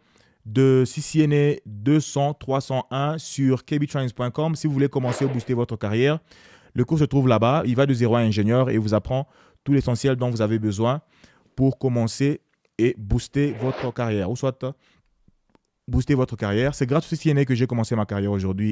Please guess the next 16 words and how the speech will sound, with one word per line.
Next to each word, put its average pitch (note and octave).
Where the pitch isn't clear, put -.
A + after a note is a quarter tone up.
Et, F#2
euh, E2
comment F3
trouver E3
la C#3+
liste D#3
des B2
librairies A#2+
Python C3
qui -
peuvent B2
nous G#2+
intéresser ? F#2
La E3+
liste, A#3+
euh, G#3